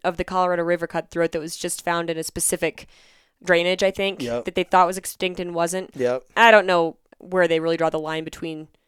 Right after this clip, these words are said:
Speaker 1: strains. Like, I don't think any average person would know any difference if they just <laughs> caught one.
Speaker 2: Right,
Speaker 1: I
Speaker 2: I
Speaker 1: can't tell
Speaker 2: don't
Speaker 1: the subspecies apart
Speaker 2: Yeah,
Speaker 1: when I
Speaker 2: yeah.
Speaker 1: catch 'em unless I just know what's supposed to be there. But,
Speaker 2: That's true. <laughs>
Speaker 1: um, do you think you'd, you would know a yellowfin if you saw one?
Speaker 2: I think so. There's, like,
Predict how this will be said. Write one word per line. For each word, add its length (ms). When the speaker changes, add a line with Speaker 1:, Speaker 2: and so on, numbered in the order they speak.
Speaker 1:
strains. 640
Like, 100
I 100
don't 160
think 200
any 340
average 340
person 500
would 220
know 200
any 260
difference 640
if 140
they 100
just 160
<laughs> 80
caught 320
one. 120
Speaker 2:
Right, 160
Speaker 1:
I 80
Speaker 2:
I 40
Speaker 1:
can't 200
tell 140
Speaker 2:
don't 180
Speaker 1:
the 60
subspecies 580
apart 420
Speaker 2:
Yeah, 320
Speaker 1:
when 80
I 40
Speaker 2:
yeah. 140
Speaker 1:
catch 100
'em 80
unless 180
I 60
just 200
know 120
what's 200
supposed 260
to 60
be 160
there. 180
But, 100
Speaker 2:
That's 220
true. 380
<laughs> 40
Speaker 1:
um, 380
do 80
you 60
think 240
you'd, 280
you 180
would 240
know 320
a 60
yellowfin 460
if 120
you 100
saw 200
one? 300
Speaker 2:
I 60
think 200
so. 440
There's, 320
like, 300